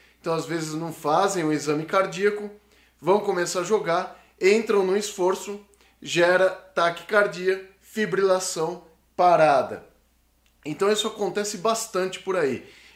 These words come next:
E provavelmente é o que se trata do filho do Cafu. Eu não sei a causa mortis, não sei o tipo de doença cardíaca que ele tem.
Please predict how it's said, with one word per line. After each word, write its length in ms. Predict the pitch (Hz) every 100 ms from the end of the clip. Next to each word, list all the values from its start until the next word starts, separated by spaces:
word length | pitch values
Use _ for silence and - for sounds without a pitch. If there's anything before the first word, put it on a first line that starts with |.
| -
E 80 |
provavelmente 840 | 220 285 294 277 247 170 170 196 202
é 40 |
o 40 | 190
que 80 | -
se 140 | 180
trata 360 | - 156 160 175
do 80 |
filho 260 | 160 185 175
do 100 | 170
Cafu. 320 | 175 - 156
Eu 60 | 226
não 120 | 254
sei 260 | - 190 185
a 60 |
causa 420 | - 165 180 196
mortis, 460 | 151 139 147 165 127
não 180 | 135 170
sei 280 | - 160 156
o 40 |
tipo 240 | - 165
de 120 | 175 170
doença 360 | 147 151 151
cardíaca 640 | - 143 127 139 165 151
que 80 | -
ele 160 | 139 123
tem. 380 | 123 127 185